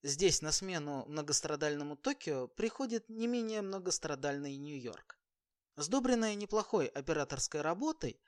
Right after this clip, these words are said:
в целом закрывает сюжетные ляпы, деревянные диалоги и не менее деревянную игру актёров. Но то, что можно скрыть за вау-эффектом от рядового зрителя, не скроется от кинокритиков.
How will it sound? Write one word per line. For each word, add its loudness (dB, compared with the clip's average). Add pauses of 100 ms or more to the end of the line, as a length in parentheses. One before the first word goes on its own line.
(300)
в -14
целом 4
закрывает 2
сюжетные -2
ляпы, 2 (260)
деревянные 6
диалоги 2 (340)
и 2
не 8
менее 4
деревянную 2
игру 0
актёров. 0 (760)
Но 4
то, 6
что -2
можно 0
скрыть 2
за 2
вау-эффектом 2
от -4
рядового 4
зрителя, -2 (360)
не 0
скроется 4
от 0
кинокритиков. -6